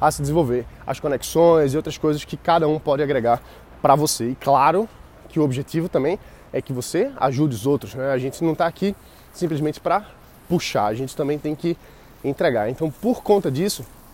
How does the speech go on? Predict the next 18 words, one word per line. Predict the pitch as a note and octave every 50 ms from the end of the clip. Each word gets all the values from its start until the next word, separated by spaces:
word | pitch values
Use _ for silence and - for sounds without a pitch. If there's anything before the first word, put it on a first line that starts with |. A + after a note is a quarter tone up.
| - - - - - - - - - -
a | C#3+
gente | C#3+ D#3 D#3 -
faz | - D3+ D3 D3 C#3
uma, | D3+ D3+ D3+ C#3+ A#2+ A#2 A2+ - - - - - - - - - - -
uma | - D3
seleção | - - - D#3+ E3 E3 - - - D#3 D#3 E3+ G3 G#3+ G#3 F#3 D3
rígida, | A#2 B2+ D#3+ F3 F3+ F3+ E3+ D3+ G3 F#3 G#3+ A#3 C4 B3 - - - - - - - - - - - -
em | D3+
que | - - - D#3 D3 D3 C#3 C3+ -
tem | - E3
uma | F3 F3
aplicação, | D#3+ C3 D#3+ - F3+ G3 - - F#3 F#3 F#3 F3+ E3 C#3+
você | - -
tem | - D#3
que | C#3
responder | D#3 D#3+ - - D#3+ D3 C#3 C#3+
o | C#3
formulário. | - C#3+ C#3 F3+ F3 D3+ C#3+ D3+ E3 D#3+ D#3+ D3+ C#3+ C#3+ C#3 C3 C#3